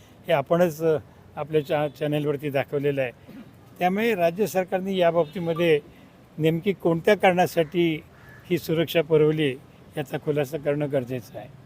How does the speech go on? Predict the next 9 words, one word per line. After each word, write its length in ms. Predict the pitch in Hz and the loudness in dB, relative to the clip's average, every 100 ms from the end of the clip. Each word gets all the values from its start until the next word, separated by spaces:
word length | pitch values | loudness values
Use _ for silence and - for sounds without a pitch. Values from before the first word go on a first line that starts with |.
| - | 4
पार्थ 180 | 180 170 | 6 6
पवारांना 760 | 180 170 175 175 180 180 180 - - - - - | 4 6 6 6 6 4 4 0 -8 -20 -8 2
राज्य 260 | 165 160 | 2 2
सरकारला 540 | 156 170 147 170 165 170 | 2 0 2 2 6 4
किंवा 240 | 139 165 | 4 2
गृह 200 | 143 156 | 4 4
खात्याला 400 | 147 165 165 165 | 4 0 2 2
वाटलं 400 | 151 151 185 175 | 4 2 4 4
असेल 360 | 156 170 160 | 6 4 2